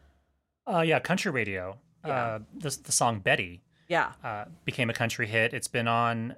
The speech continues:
Speaker 1: the country airplay chart for, I think, twenty weeks, um, in the, the top f-,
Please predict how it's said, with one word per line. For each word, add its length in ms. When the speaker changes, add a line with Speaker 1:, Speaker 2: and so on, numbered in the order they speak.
Speaker 1:
the 380
country 480
airplay 380
chart 360
for, 680
I 40
think, 180
twenty 340
weeks, 520
um, 420
in 180
the, 260
the 80
top 280
f-, 200